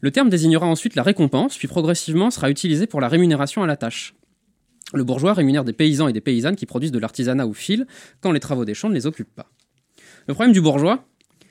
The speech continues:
c'est que la production est très irrégulière. Les paysans et les paysannes, ces feignasses,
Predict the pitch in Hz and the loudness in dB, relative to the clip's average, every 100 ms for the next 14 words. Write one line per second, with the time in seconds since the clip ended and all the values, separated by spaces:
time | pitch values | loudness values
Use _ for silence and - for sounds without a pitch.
0 | - 156 165 156 151 143 226 - 190 156 | -10 -6 -4 -2 -2 0 0 0 0 0
1 | 147 139 117 101 - - 117 147 127 135 | 0 0 -2 -4 -12 -8 -2 0 2 0
2 | 110 113 123 170 226 127 - 110 147 151 | -2 -2 -2 0 2 0 -6 -8 -2 0
3 | 196 240 - | 0 -2 -8